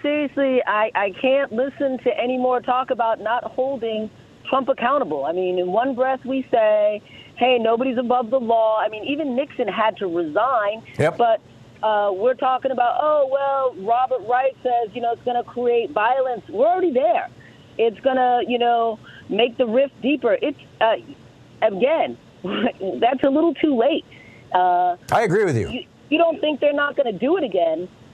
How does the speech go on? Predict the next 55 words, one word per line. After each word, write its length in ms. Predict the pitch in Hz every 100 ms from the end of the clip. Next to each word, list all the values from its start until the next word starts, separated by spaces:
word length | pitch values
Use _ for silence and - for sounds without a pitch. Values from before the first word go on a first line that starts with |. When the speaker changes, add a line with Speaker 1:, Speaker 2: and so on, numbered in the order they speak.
| -
Speaker 1:
uh, 500 | 202 190 180 180 180
because 440 | 175 214 247 220 202
we 160 | 254 -
said, 160 | 247 240
"Hey, 240 | 311 262 -
shame 260 | 277 330
on 140 | 285 226
you," 120 | 226
and 80 | 214
wagged 240 | 220 220
a 60 | 190
finger 320 | - 294 349
at 120 | 175
this 140 | - 175
guy. 180 | 202 185
I 20 |
mean, 180 | 196 214
he's 140 | 285 370
gonna 220 | 571 494
hang 260 | 277 254
Pence. 440 | 247 277 440 254 285 - - - - - -
You 60 | 226
know, 160 | 202 196
I'm 120 | 226
no 160 | 294 262
fan 320 | - 190 226
of 100 | 190
Pence, 300 | - 320 285 202
but 80 | 208
Speaker 2:
And, 200 | 190 -
and 180 | 208 208
behind 480 | 214 208 254 320 320
Speaker 1:
uh, 40 |
Speaker 2:
him 180 | 247 247
is 100 | 214
coming 300 | - 220 208
Ron 260 | 196 202 196
DeSantis, 640 | 180 - 247 233 123 -
who 120 | 165 170
is 180 | 156
every 320 | - 196 226 226
bit 180 | 214
as 120 | 196 175
Speaker 1:
That's 100 | 196
Speaker 2:
bad 180 | 180 175
as 140 | 139
Speaker 1:
true. 80 | -
Speaker 2:
Trump, 260 | 226 185 127
but 120 | 160
a 100 | 156
whole 280 | 165 226 220
lot 260 | 208 185
slicker 420 | - - 196 170
and 80 | 156
smarter. 460 | 131 196 175 123 87